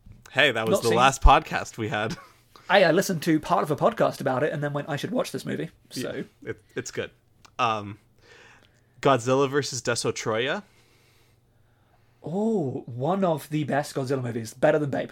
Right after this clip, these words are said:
Speaker 2: Better than Babe.
Speaker 1: Okay. Seven.
Speaker 2: Hmm. I mean, I, I use this phrase a lot.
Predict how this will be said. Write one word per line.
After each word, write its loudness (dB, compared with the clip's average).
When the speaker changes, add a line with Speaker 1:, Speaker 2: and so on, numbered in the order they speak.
Speaker 2:
Better -2
than -6
Babe. -6
Speaker 1:
Okay. -8
Seven. 0
Speaker 2:
Hmm. -6
I -2
mean, -2
I, -6
I -4
use 0
this -4
phrase 0
a -2
lot. -2